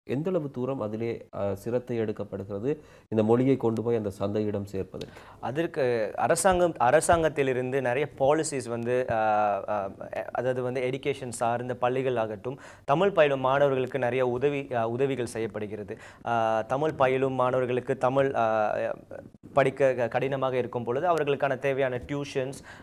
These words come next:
Speaker 2: ஆ, ஏற்பாடு செய்யப்படுகிறது. சிண்டா என்ற அமைப்பு இருக்கிறது, சிங்கப்பூர் இந்தியன் டெவலப்மெண்ட் அசோசியேஷன்.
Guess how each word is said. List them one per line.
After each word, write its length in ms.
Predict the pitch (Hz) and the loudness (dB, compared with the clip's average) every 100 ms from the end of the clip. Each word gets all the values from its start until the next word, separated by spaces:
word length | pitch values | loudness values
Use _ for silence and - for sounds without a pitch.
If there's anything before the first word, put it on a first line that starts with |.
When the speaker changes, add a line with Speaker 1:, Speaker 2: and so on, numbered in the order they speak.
| - | -2
Speaker 2:
ஆ, 60 | 123 | 2
ஏற்பாடு 400 | 131 123 131 123 | 2 4 2 2
செய்யப்படுகிறது. 720 | 120 107 110 101 107 110 127 160 | -2 -4 -6 -4 -6 -4 -4 -4
சிண்டா 320 | 170 180 165 | 2 4 4
என்ற 220 | 139 123 | 2 0
அமைப்பு 260 | 117 120 120 | -2 -2 -6
இருக்கிறது, 380 | 110 113 110 | -6 -6 -6
சிங்கப்பூர் 400 | 110 131 123 127 | -6 -6 -4 -4
இந்தியன் 300 | 123 127 131 | -4 -4 -4
டெவலப்மெண்ட் 360 | 120 117 113 113 | -2 -4 -4 -6
அசோசியேஷன். 560 | 110 110 107 104 139 | -8 -12 -12 -10 -10